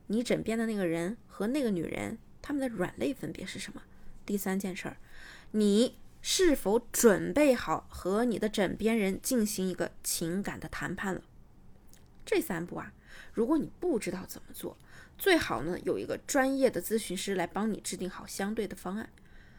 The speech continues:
那么还有一种情况，就是当你发现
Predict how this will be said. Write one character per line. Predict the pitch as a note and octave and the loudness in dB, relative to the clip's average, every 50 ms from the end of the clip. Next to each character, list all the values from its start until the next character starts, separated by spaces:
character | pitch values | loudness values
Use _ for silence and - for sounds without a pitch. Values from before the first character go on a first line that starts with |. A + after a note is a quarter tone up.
| - - - - | -18 -18 -14 -6
那 | - C#4 C#4 | 0 2 4
么 | B3 A3 - - - - | 4 4 2 0 -6 -16
还 | - - - - F3 F3 G3+ | -12 -8 -2 2 4 6 6
有 | C4 C4+ G3+ F3+ | 8 6 6 6
一 | |
种 | F#3+ - - - | 2 0 -4 -8
情 | G3 - - - - - | -6 -6 -6 -8 -8 -10
况， | - - G#3 - - - - - - - - - - - - | -8 -6 -6 -6 -8 -12 -20 -20 -20 -20 -20 -20 -20 -20 -10
就 | - - F4+ | -2 2 2
是 | E4 - - G3 - - - - - - - - - - - - - - - - - - - - - - - | 2 2 2 0 -2 -2 -4 -12 -14 -14 -16 -20 -20 -20 -20 -20 -20 -20 -20 -20 -20 -20 -20 -20 -20 -6 2
当 | - C4+ C4 | 4 4 4
你 | A#3 | 4
发 | G#3 - G#3 G#3+ | 4 2 0 0
现 | G#3 - A3+ G3+ - | 2 0 0 -2 -2